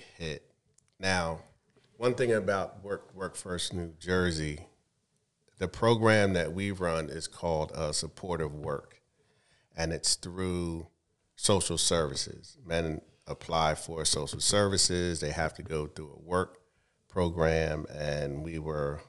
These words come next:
one of the agencies that they were assigned to. It was difficult getting them there pre-pandemic.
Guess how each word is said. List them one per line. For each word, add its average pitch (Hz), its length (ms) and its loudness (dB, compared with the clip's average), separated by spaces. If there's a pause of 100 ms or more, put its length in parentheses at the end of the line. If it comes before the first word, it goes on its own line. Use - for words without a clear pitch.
(240)
one 76 260 -4
of 76 120 -2
the 71 180 -2
agencies 71 880 -8
that 69 260 -4
they 71 160 -4
were 69 200 -8
assigned 73 540 0
to. - 120 -8 (2000)
It 98 40 -4
was 87 200 0
difficult 104 640 2
getting 95 340 0
them 85 320 0
there 82 400 -2
pre-pandemic. 71 1300 -6